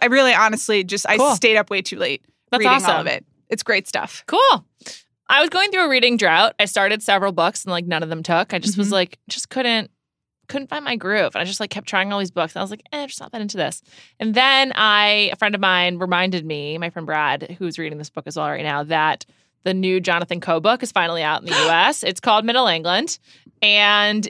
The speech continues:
Speaker 2: it's awesome. I love it. I started it last night. I woke up early to read this morning. And it is about basically an extended family kind of, it hasn't happened yet, but grappling with Brexit. It starts in two thousand ten.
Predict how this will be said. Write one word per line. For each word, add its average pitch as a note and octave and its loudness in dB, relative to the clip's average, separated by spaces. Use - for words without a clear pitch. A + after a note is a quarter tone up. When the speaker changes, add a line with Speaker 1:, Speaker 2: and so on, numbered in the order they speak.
Speaker 2:
it's C#4 4
awesome. A#3 4
I C4+ 6
love A#3 4
it. - 6
I A3+ 4
started B3 4
it - 4
last A#3+ 4
night. A#3+ 6
I G#3+ 2
woke G#3 2
up A3 -2
early A3 2
to G#3+ 2
read G#3 -2
this G#3 -8
morning. G3+ 2
And G3+ 4
it G#3+ 4
is A3 2
about F#3 2
basically G#3 -2
an F#3+ 0
extended F3+ -2
family E3 -4
kind E3 -2
of, D#3 -4
it F3+ -4
hasn't E3+ 0
happened D#3+ -2
yet, D#3+ -4
but D#3 -4
grappling D3+ -2
with D#3 -12
Brexit. F3 -2
It F#3 -2
starts F3+ 0
in F3 -6
two G3 -2
thousand E3+ 2
ten. F3+ 0